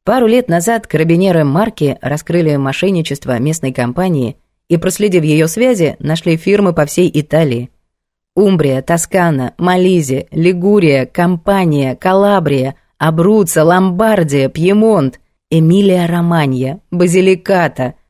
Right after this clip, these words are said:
Апулия, Сардиния и Сицилия.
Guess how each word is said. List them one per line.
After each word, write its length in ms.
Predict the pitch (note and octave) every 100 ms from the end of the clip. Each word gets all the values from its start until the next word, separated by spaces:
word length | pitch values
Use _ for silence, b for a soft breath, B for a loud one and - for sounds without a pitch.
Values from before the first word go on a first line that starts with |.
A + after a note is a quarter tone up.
| _
Апулия, 720 | F#3+ F#3 - A3+ G#3+ E3+ D#3+
Сардиния 840 | D#3+ F#3 F3+ F3+ G#3 A3 G3+ F3 E3
и 200 | - F#3+
Сицилия. 760 | F3+ E3 E3 D3 C3 A#2+ C3+